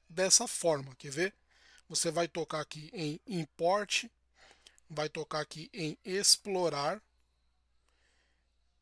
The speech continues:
beleza? Eu vou tocar aqui na minha pasta, que eu já tinha feito o download antes, então eu vou tocar aqui nela, e aqui eu tenho a versão quatro ponto seis ponto quatro.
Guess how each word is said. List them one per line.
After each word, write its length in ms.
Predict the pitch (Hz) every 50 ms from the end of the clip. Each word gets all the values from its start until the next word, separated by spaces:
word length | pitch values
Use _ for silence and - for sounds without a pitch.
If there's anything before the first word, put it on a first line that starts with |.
| _ -
beleza? 560 | 151 139 139 135 139 156 170 165 175 196 185 _ _ _ _
Eu 100 | - 165
vou 140 | 156 180 190
tocar 240 | - 208 190 - 196
aqui 160 | 185 - 180
na 100 | 180 170
minha 240 | 165 160 165 165 156
pasta, 540 | - - - 180 208 190 - - - 143 - _ _ _ _ - - - _ _
que 80 | - 170
eu 60 | 160
já 120 | 143 156 151
tinha 240 | - - 170 165
feito 580 | 156 - - - 156 156 151 151 - - 156 - -
o 160 | 269 190 165
download 720 | 147 156 156 156 147 143 143 143 139 135 135 - - - - _ _ -
antes, 560 | 160 160 185 254 - - - - - - - _ _ _ _ _ _ _ _ _ _ _ _ _
então 140 | - 160 147
eu 40 | 143
vou 140 | 139 147
tocar 300 | - - 156 - - 156
aqui 200 | 156 - - 202
nela, 380 | 202 190 170 180 190 202 196 202 _ _ _ - - - - _ _ -
e 120 | 180 190
aqui 200 | 196 190 - -
eu 80 | 202 196
tenho 220 | - - 202 208
a 40 | 208
versão 640 | 180 185 214 208 - - - - 175 175 185 190 190 _ _ _ _ _ _ -
quatro 420 | - 170 170 180 190 - - 190 175
ponto 360 | - - 190 196 185 - 185
seis 340 | - - 165 165 180 - -
ponto 340 | - - 180 180 - 220
quatro. 460 | 196 - 170 160 143 135 - - -